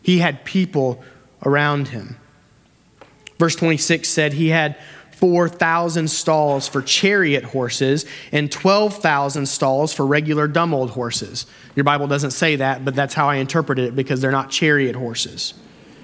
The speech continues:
He had a, a beautiful, massive palace that First Kings seven one says it took thirteen years to build. Six years longer, by the way,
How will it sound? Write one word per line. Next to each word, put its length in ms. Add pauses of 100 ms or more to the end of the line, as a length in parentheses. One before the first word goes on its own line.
(480)
He 80
had 240
a, 200
a 40
beautiful, 640
massive 600
palace 440
that 180
First 240
Kings 200
seven 280
one 220
says 260
it 160
took 260
thirteen 840
years 400
to 120
build. 340
Six 400
years 260
longer, 480
by 180
the 120
way, 340